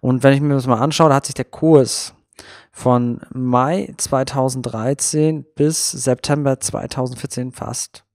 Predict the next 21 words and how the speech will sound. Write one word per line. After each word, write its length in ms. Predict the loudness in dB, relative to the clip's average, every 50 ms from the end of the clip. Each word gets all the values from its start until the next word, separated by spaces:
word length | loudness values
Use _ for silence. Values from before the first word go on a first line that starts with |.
| _ _ _ _
ja, 160 | -14 -12 -12 -14 -18
versechsfacht, 960 | -20 -18 -16 -14 -14 -16 -16 -12 -10 -10 -8 -8 -10 -12 -12 -14 -20 -14 -12
ja. 220 | -10 -8 -6 -8 -8 -10 -14 _ -18 -16 -16 -16 -16 -16 -18 -18 -18 -20 -20 -20 -20 -20 _ -4
Und, 540 | -2 0 0 0 -2 -4 -6 -8 -10 -10 -6
ähm, 400 | -4 -4 -2 -2 -4 -4 -4 -2
das 160 | -2 -2 -2 -2
liegt 80 | -4 -6
natürlich 240 | -4 -2 -2 -2 0
daran, 240 | 2 2 2 0
dass 80 | 0 -2
es 100 | -4 -4
ein 120 | -6 -6
frisches 380 | -4 -2 -2 -2 0 -2 -4 -6
Unternehmen 440 | -6 -6 -6 -4 -4 -4 -4 -4 -4
ist, 160 | -4 -4 -6
dass 80 | -6 -6
es 60 | -6
ein 120 | -8 -6
Technologietitel 880 | -6 -6 -4 -4 -2 -2 -2 -4 -4 -6 -8 -8 -8 -10 -12 -8 -4 -2 -2
ist 160 | -2 -2 -2
und 120 | -6 -6